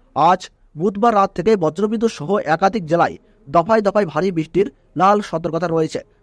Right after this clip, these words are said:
দক্ষিণ চব্বিশ পরগনা, পূর্ব মেদিনীপুর, পশ্চিম মেদিনীপুর, ঝাড়গ্রাম, পুরুলিয়া ও বাঁকুড়া, এইসব জায়গায় কিন্তু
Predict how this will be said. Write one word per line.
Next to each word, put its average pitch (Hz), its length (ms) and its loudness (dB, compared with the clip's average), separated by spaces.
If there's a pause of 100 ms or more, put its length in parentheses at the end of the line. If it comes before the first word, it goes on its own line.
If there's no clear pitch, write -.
দক্ষিণ 170 300 -2
চব্বিশ 226 240 2
পরগনা, 226 280 2
পূর্ব 165 280 -4
মেদিনীপুর, 208 460 -2
পশ্চিম - 260 -6
মেদিনীপুর, 196 400 -2
ঝাড়গ্রাম, 180 500 0
পুরুলিয়া 175 320 0 (120)
ও 180 60 -6 (160)
বাঁকুড়া, 156 360 0 (360)
এইসব 214 300 0
জায়গায় 180 340 4
কিন্তু 185 160 -2